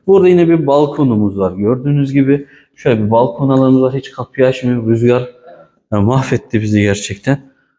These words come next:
Yine de çekimleri yapmaya çalışıyoruz. Şimdi en üst kata geldiğimizde burada bir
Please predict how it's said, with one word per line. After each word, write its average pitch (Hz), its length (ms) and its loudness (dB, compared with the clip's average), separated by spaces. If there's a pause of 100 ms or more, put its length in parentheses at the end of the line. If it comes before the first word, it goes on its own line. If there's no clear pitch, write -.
(140)
Yine 139 240 2
de 135 120 2 (840)
çekimleri 131 920 0 (120)
yapmaya 131 520 0
çalışıyoruz. 113 800 0 (1300)
Şimdi 185 220 2
en 185 160 6
üst 214 180 -2
kata 196 220 0
geldiğimizde 160 800 2
burada 139 340 2
bir 196 120 -2